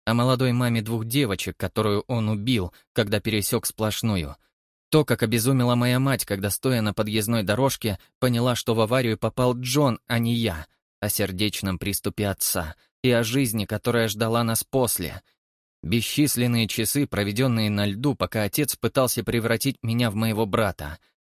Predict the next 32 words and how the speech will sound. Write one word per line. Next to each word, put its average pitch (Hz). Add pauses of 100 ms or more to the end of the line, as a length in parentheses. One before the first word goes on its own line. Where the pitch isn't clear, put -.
(140)
Как 92
я 90
чувствовал, 85 (240)
и, 127
скорее 107
всего, 113
чувствую 107
до 98
сих -
пор, 127 (220)
что -
это 120
был 120
единственный 110
способ -
пережить 117
резкие 107
перемены, 107 (200)
которые 123
наступили 117
в 107
нашей 113
жизни. 95 (800)
Но 101
оправились 107
ли 95
мы? 90 (800)
Моя 127
мама 127
с -
тех -
пор 135